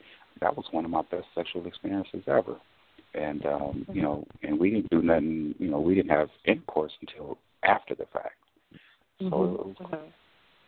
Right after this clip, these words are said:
Speaker 2: And can I just piggyback
Speaker 3: Absolutely.
Speaker 2: on something
Speaker 3: And
Speaker 2: Peter said? He's, you know,
Speaker 3: Mm-hmm.
Speaker 2: when he was
Speaker 3: Mm-hmm.
Speaker 2: saying, like, you know, it was a mental, um, stimulation, the thing about with
Speaker 1: Right.
Speaker 2: B D S M and which is why I, you know, love it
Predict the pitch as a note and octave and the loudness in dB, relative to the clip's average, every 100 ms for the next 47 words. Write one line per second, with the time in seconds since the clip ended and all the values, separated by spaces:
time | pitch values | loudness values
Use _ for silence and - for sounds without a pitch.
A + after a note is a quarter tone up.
0 | _ _ _ - _ _ _ - G#3+ - | _ _ _ -20 _ _ _ 4 4 4
1 | - A#3 A#3 A#3 - F#3+ F#3 A3+ F3+ F3+ | 2 4 6 2 2 4 4 4 4 4
2 | D#3+ A3+ A3+ G3+ A3+ G3 G#3 A#3+ B3 G3+ | 4 2 0 0 -2 -4 -2 0 2 2
3 | F#3+ - - _ - _ _ G3 C4+ C#4 | 0 -4 -20 _ -16 _ _ -4 2 2
4 | - G3+ G#3+ G3+ A3+ B3 A#3+ G3 G#3+ G#3 | 2 2 2 2 2 2 2 4 4 4
5 | G3 G3+ F#3+ G#3 G3+ G3 F#3+ G3+ G3 G3 | 4 4 4 0 2 2 2 2 2 2
6 | A3 - G3+ - - F#3+ F#3+ - G3 G3 | 0 0 -4 -2 4 4 4 -2 0 4
7 | A3 - G3 G3 G3 G3+ A#3+ C4+ A3+ G#3 | 4 2 -2 -2 0 2 4 4 6 6
8 | F#3 - G#3+ G#3+ G3+ G3 G3+ F#3+ G3 F#3+ | 6 2 0 2 0 0 -2 -2 -2 -2
9 | F#3+ G#3 F#3+ F#3+ - F#3 G#3 G3+ G3+ - | -2 2 4 2 2 4 4 2 -4 -20
10 | - _ - G#3 F#3+ - F3+ G3 F#3+ | -20 _ 0 4 4 2 4 4 4